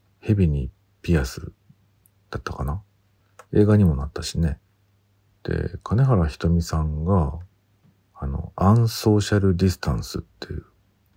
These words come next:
またぽいですよね。そのタイトルもね、いいなと思って、早速ね、本を買ってみて、まあ、読んだんですよね。実はね、まだ、その、その本はね、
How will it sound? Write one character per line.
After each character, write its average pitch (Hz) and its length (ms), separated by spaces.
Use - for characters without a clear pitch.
ま 82 140
た 76 100
ぽ 113 260
い 101 80
で 80 100
す 76 120
よ 73 100
ね。 76 320
そ - 120
の 76 120
タ 82 200
イ 78 80
ト 73 120
ル 64 60
も 65 160
ね、 71 300
い 95 160
い - 20
な 71 220
と - 100
思 73 140
っ 73 60
て、 - 220
早 - 140
速 87 280
ね、 85 80
本 80 400
を 67 40
買 - 220
っ - 40
て 78 100
み 78 140
て、 67 320
ま - 80
あ、 - 20
読 87 180
ん 95 60
だ 73 100
ん 65 60
で 64 120
す - 140
よ - 80
ね。 71 100
実 92 260
は 101 60
ね、 82 100
ま 98 160
だ、 85 320
そ - 120
の、 76 320
そ - 160
の 127 80
本 135 180
は 76 100
ね、 69 220